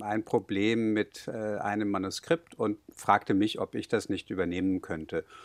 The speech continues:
Und das war dann eben das Märchen. So bin ich also wie die Jungfrau zum Kind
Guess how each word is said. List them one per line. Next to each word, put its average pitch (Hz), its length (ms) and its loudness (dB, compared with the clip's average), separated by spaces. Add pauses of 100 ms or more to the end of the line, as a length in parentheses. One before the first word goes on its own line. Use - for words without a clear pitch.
(300)
Und 90 200 -4
das - 260 -2
war 87 180 0
dann 101 220 0
eben 104 240 -4
das 107 180 0
Märchen. 117 420 2
So 98 120 -2
bin 107 180 0
ich 107 140 0
also 104 220 -2
wie 107 80 2
die 101 80 0
Jungfrau 117 380 4
zum 101 260 -2
Kind 147 320 0